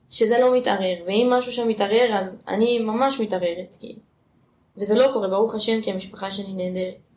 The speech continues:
ויש לי עוגן של, אה, של, של זה, של הלימודים. שעוד עוגן זה אביבה, נגיד. היה תקופה שאביבה עשתה עליי ממש, אה, "ביי, לא מדברת איתך,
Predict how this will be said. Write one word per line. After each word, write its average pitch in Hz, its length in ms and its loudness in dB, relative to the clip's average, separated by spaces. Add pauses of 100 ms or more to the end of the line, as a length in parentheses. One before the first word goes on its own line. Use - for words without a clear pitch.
(540)
ויש 208 960 0
לי 220 80 4
עוגן 247 380 4 (680)
של, 196 540 2
אה, 196 680 -2 (960)
של, 185 420 -4 (340)
של 202 200 -2
זה, 311 120 2 (100)
של 202 180 0
הלימודים. 220 440 2 (1400)
שעוד 190 1120 -2
עוגן 226 260 2
זה 208 140 4
אביבה, 196 300 0 (280)
נגיד. 185 260 -6 (380)
היה 202 120 -2
תקופה 208 300 -2
שאביבה 202 360 0
עשתה 202 220 2
עליי 208 180 4
ממש, 214 420 -2
אה, 240 340 2 (100)
"ביי, 196 220 2
לא 226 120 0
מדברת 202 280 0
איתך, 208 340 -2